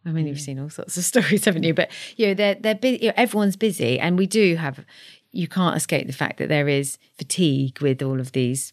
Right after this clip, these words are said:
Speaker 1: platforms and constantly being on Zoom calls, et cetera. So I think it's super, super important to think about your audience and how you're gonna keep it alive and keep them involved.
Speaker 2: Great. Thanks, Katie. Um, so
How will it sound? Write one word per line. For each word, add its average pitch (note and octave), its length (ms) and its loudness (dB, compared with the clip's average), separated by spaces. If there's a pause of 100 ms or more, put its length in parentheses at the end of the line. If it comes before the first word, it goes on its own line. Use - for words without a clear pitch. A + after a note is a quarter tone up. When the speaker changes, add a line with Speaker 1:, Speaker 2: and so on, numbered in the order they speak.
Speaker 1:
platforms C3+ 560 -2
and C3 280 -6
constantly - 480 -4
being C3+ 340 0
on C3 260 -2 (440)
Zoom C#3+ 260 -2
calls, C3 340 -6
et - 100 -10
cetera. - 400 -4
So C#3 420 2
I D#3 80 -4
think D3+ 400 -2 (420)
it's F3 220 -2
super, - 480 0
super - 300 -2
important C3+ 800 -6
to C3+ 120 -6
think C3+ 260 -4
about - 280 -6
your - 120 -6
audience B2+ 540 -6
and B2+ 120 -4
how C3 200 -4
you're C3 160 -6
gonna B2+ 360 -6 (200)
keep - 320 -8 (100)
it - 140 -4
alive C3+ 440 -2
and B2+ 120 -8
keep - 160 -10
them B2 100 -6
involved. A#2+ 560 -10 (1120)
Speaker 2:
Great. A2 300 -4 (380)
Thanks, F3+ 180 2
Katie. D#3+ 340 2
Um, - 240 2
so G3 280 0